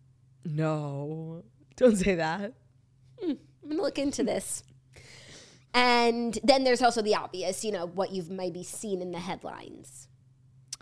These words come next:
Speaker 1: I don't know what I've seen in the headlines, but what I do know is that with our new schedule today, we also have Dear Toasters. We have some very interesting sort of different ones, you know?
Speaker 2: I love different.
Speaker 1: We have a, a, a write-in about stand-up comedy.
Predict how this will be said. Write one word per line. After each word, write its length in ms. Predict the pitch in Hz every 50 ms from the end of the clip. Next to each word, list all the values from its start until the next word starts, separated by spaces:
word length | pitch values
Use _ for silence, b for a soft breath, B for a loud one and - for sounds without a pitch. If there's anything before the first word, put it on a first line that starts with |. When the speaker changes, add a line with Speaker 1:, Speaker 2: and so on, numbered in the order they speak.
| b b b b b b b -
Speaker 1:
I 40 |
don't 220 | 277 359 - - 349
know 200 | 214 165 175 254
what 160 | 302 208 156
I've 120 | 139 156
seen 120 | - - 151
in 60 | 143
the 60 | 151
headlines, 320 | 156 156 151 156 165 175 -
but 100 | 185 180
what 100 | 185 175
I 60 | 180
do 180 | 170 - 277
know 220 | 349 403 208 170 175
is 100 | 175 160
that 120 | 185 147
with 120 | 151 170 175
our 80 | 156
new 200 | 156 160 151 135
schedule 380 | - - - 240 254 220 214 190
today, 140 | - 196 196
we 80 | 190 190
also 200 | 185 185 - 190
have 60 | 170
Dear 120 | 175 165 165
Toasters. 480 | - 226 233 226 - 156 131 113 - B B B B B B
We 80 | 220
have 100 | 240 226
some 180 | - 208 190 185
very 260 | 170 175 175 175 185
interesting 560 | - - 170 160 - 180 160 - - 160 156
sort 220 | 151 - 170 156 151
of 160 | 147 151 - b b b b b b b -
different 360 | - 208 175 - 175 151 - 98
ones, 400 | 123 113 69 57 - 98 - -
you 80 | 180
know? 320 | 170 156 156 175 226 254 254 _ _ _ _ - _ _ 208 214
Speaker 2:
I 40 | 240
love 100 | 277 294 - - - _ _ -
different. 380 | - 160 - - - - - _ _ _ - _ _ _ _ _ _ _ B B B B B -
Speaker 1:
We 140 | 190 254 277
have 100 | 294 269
a, 120 | 262 240 - -
a, 260 | 202 208 196 196 190 - - - _ _ _ _ - - _ _ -
a 80 | 196 196
write-in 260 | 208 208 214 208 196
about 220 | 180 175 175 -
stand-up 280 | - 208 185 165 151 -
comedy. 520 | - 175 165 160 151 127 87 87 170 170